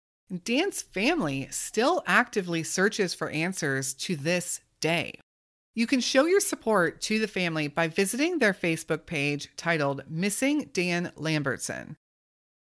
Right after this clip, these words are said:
And of course, I will keep an eye on any updates in this case and share with you any news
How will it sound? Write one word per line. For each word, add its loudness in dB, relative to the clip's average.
And -8
of -6
course, 4
I 4
will 2
keep -8
an 0
eye 4
on -2
any 4
updates 0
in -2
this -2
case -2
and -2
share 0
with -2
you -4
any 4
news 0